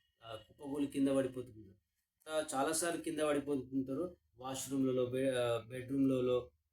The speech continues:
ఆ, లే-, బాత్రూమ్లలో, ఆ, అట్లా తల తిరిగి కుప్పగూలి కింద పడిపోతారు. అట్లా కొన్నిసార్లు హార్ట్ అటాక్, గుండెపోటు వస్తది.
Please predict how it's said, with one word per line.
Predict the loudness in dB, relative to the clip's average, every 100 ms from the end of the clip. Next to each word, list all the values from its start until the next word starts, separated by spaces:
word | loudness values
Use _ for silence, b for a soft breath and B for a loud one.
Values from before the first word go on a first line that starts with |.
| -10
ఆ, | -6 -4
లే-, | -4
బాత్రూమ్లలో, | -2 -2 0 4 4 4 4 2 0 _ _ _ -14
ఆ, | -6 -6 -4
అట్లా | -4 -6
తల | -6 -4 -2
తిరిగి | 0 2 0
కుప్పగూలి | -2 -8 -4 0 0
కింద | 0 -2 -2
పడిపోతారు. | -2 -2 -4 -10 -14 -18
అట్లా | -16 -14
కొన్నిసార్లు | -6 -4 -2 -2 0
హార్ట్ | -2 -4 -4
అటాక్, | -6 -6 -4
గుండెపోటు | -2 -2 -6 -10
వస్తది. | -12 -18